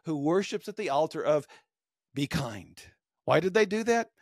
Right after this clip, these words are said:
So they could start a conversation with them about Jesus.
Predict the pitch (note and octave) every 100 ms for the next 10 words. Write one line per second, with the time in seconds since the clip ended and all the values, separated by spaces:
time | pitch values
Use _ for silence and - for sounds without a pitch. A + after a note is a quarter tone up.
0 | - - - A3+ A3+ A3 G3+ G3+ E3 D#3+
1 | D#3+ D3+ D3 D3 F3+ A#3+ D3 C#3 C3 -
2 | F#3+ G#3 G3 G3+ - C#3+ F3+ D3+ A#2+ -
3 | -